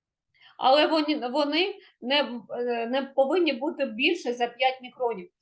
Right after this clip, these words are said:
тому що тоді на них буде діяти сила тяжіння.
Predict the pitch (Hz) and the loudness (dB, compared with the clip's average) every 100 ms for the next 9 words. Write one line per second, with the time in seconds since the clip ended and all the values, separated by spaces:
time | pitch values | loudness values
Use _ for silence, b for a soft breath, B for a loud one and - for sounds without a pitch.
0 | _ _ 262 294 - 302 262 285 269 254 | _ _ -2 -2 -4 -4 -2 -2 -4 -6
1 | 254 247 226 262 233 226 214 269 240 220 | -8 -10 -10 -2 -2 -2 -6 -2 -2 -4
2 | - 277 240 - 220 208 214 208 233 269 | -4 0 0 0 -4 -4 -10 -8 -6 -8